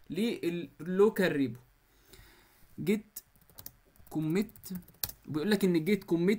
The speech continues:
دي بت-، بتتبعت معاها مسج كده مثلًا، آه، آه، كملاحظة مثلًا أو حاجة، نقول، آه، new file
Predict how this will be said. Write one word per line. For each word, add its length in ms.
دي 160
بت-، 280
بتتبعت 440
معاها 280
مسج 440
كده 220
مثلًا، 440
آه، 320
آه، 220
كملاحظة 500
مثلًا 340
أو 40
حاجة، 200
نقول، 260
آه، 520
new 420
file 360